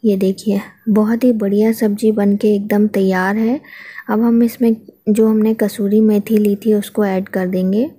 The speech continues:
और इसको हम अच्छे से फिर से मिक्स कर देंगे।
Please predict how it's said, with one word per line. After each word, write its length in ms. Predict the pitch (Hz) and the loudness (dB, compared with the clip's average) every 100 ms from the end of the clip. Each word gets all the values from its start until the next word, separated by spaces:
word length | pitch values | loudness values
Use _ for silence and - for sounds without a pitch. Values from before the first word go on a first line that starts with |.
| _ _ _ _ _ _ _ _ - | _ _ _ _ _ _ _ _ -10
और 500 | 196 196 190 190 190 | -2 0 0 0 0
इसको 260 | 202 - 226 | -2 0 2
हम 200 | 220 214 | 2 0
अच्छे 260 | 208 226 | -2 -6
से 240 | 220 254 330 - - | -2 0 -2 -4 -2
फिर 120 | 208 | -2
से 180 | 202 214 | 0 2
मिक्स 300 | 202 208 - | 2 -2 -6
कर 220 | - 196 | -4 -2
देंगे। 460 | 190 190 190 220 | -2 -2 0 0